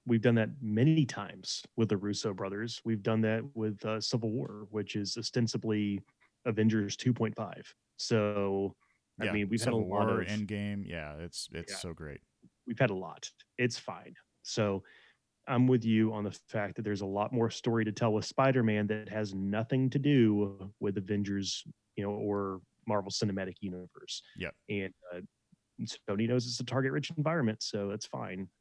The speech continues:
Speaker 1: Venom, in general, with, uh, the actor, who's
Speaker 2: Tom, uh,
Speaker 1: Tom Hardy.
Speaker 2: yeah,
Speaker 1: Tom
Speaker 2: Tom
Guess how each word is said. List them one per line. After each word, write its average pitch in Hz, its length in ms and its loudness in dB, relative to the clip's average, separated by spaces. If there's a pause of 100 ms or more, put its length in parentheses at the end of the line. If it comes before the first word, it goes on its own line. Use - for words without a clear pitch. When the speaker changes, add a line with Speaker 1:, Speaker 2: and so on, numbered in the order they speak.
Speaker 1:
Venom, 143 500 6 (380)
in 127 180 6
general, 101 640 0 (400)
with, 107 340 0
uh, 104 340 -4 (640)
the 117 80 -4
actor, 104 440 -4
who's 110 220 2 (320)
Speaker 2:
Tom, 101 460 -2 (280)
uh, 80 300 -6
Speaker 1:
Tom 110 200 2
Hardy. 104 320 -8
Speaker 2:
yeah, 113 100 -2
Speaker 1:
Tom 107 80 2
Speaker 2:
Tom 98 80 -4